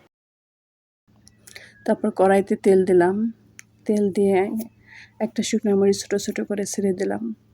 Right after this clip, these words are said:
কারণ আমি সবসময় যে কোনো ভাজি, শাক যাই খাই না কেন, একটা শুকনো মরিচ ছেড়ে দিই। দিলে ভাজিটা বা শাকের টেস্টটা অনেকটাই বেড়ে যায়। তারপর পেঁয়াজ দিয়ে দিলাম,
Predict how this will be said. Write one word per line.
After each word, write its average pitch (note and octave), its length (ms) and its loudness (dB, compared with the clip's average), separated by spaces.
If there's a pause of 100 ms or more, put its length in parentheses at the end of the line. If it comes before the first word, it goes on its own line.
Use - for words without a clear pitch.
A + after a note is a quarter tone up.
(380)
কারণ G#3+ 200 0
আমি G#3 120 0
সবসময় A3+ 460 2
যে A3 140 2
কোনো G#3 280 0
ভাজি, F#3 440 0 (140)
শাক F3+ 400 -2 (100)
যাই F#3 280 -2
খাই G3 220 -4
না F3+ 140 0
কেন, F3+ 200 -10 (680)
একটা A3+ 160 -6
শুকনো G#3+ 340 -2
মরিচ F#3+ 280 0
ছেড়ে F#3 260 0
দিই। G3 180 -10 (220)
দিলে G#3 220 -4 (400)
ভাজিটা F#3 460 -6
বা F3+ 180 -6
শাকের F#3 440 -6
টেস্টটা - 440 -4
অনেকটাই A3 420 -2
বেড়ে F#3 300 -6
যায়। F3+ 260 -14 (1700)
তারপর G#3 220 -8 (100)
পেঁয়াজ G#3 360 0
দিয়ে F#3+ 220 0
দিলাম, F#3+ 280 -6